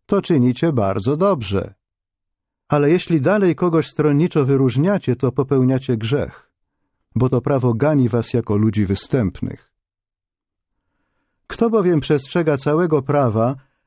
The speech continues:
ale czyni fałszywy krok w jednym szczególe, staje się przestępcą względem nich wszystkich. Bo ten, który rzekł: "Nie wolno ci cudzołożyć",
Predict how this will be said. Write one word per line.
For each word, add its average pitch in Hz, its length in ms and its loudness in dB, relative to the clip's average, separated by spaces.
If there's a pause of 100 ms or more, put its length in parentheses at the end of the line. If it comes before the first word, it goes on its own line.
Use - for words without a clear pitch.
ale 135 220 2
czyni 156 300 2
fałszywy 151 520 0
krok 165 300 -2
w 123 40 -2
jednym 165 380 0
szczególe, 156 640 0
staje 160 340 -2
się 147 160 -2
przestępcą 151 760 -2
względem 139 560 0
nich 135 160 -2
wszystkich. - 720 -8 (880)
Bo 143 140 0
ten, 202 220 0
który 160 320 2
rzekł: 151 320 0
"Nie 139 140 4
wolno 151 280 0
ci 139 160 -4
cudzołożyć", 139 840 0